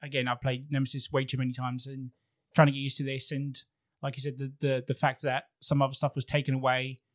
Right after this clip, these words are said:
just trying to get used to that, um, those other mechanics aren't in there. It might get a higher rating the more I play it. I'd still like to play the advanced version.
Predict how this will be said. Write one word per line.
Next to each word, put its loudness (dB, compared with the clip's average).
just 0
trying 10
to 4
get -2
used 2
to 4
that, 2
um, 0
those 8
other 8
mechanics 4
aren't 6
in 2
there. -2
It 6
might 4
get 0
a -2
higher 6
rating 4
the 6
more 4
I 2
play 4
it. 0
I'd 2
still 4
like 2
to -12
play 4
the -4
advanced 0
version. 0